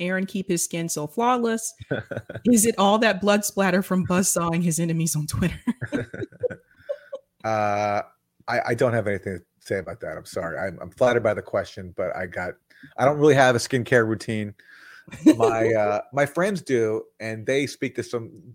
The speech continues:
Speaker 2: they swear by some products that, uh, like my really good friend, my best friend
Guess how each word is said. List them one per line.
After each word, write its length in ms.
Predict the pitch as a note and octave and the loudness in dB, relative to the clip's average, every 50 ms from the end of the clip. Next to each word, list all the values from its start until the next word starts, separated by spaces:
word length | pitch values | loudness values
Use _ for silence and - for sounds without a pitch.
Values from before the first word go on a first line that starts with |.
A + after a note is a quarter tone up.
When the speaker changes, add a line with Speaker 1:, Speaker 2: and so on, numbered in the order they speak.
| _ _ _ _ | _ _ _ _
Speaker 2:
they 160 | A2+ C#3 D3 | 0 0 0
swear 260 | C#3+ - - D#3 C3+ | 0 0 2 2 4
by 140 | A2+ A#2+ A2+ | 4 4 2
some 180 | G#2+ - A2+ G2+ | 0 -2 -6 -8
products 440 | - - A2 G#2+ G#2 G2 - - - | -2 -2 0 0 -2 -4 -8 -10 -14
that, 220 | - G2+ G2+ - _ _ _ _ _ _ _ _ _ _ - _ _ _ _ _ _ _ _ _ _ _ - | -10 -10 -10 -10 _ _ _ _ _ _ _ _ _ _ -20 _ _ _ _ _ _ _ _ _ _ _ -10
uh, 180 | G2+ G2 F2+ | -8 -6 -4
like 160 | F#2+ A2+ A2+ A#2 | -2 -2 -2 0
my 80 | B2+ | 2
really 240 | C3+ C#3 D#3 E3 E3 | 2 4 4 4 4
good 160 | C#3 C#3+ A#2+ | 4 2 0
friend, 180 | - - A#2 A2+ | 0 -2 -2 -2
my 100 | A2+ A2+ | 0 2
best 260 | - C#3+ C#3 - - | 2 2 2 0 -2
friend 300 | - B2+ A#2 A2+ A#2 - | -6 -6 -6 -6 -8 -12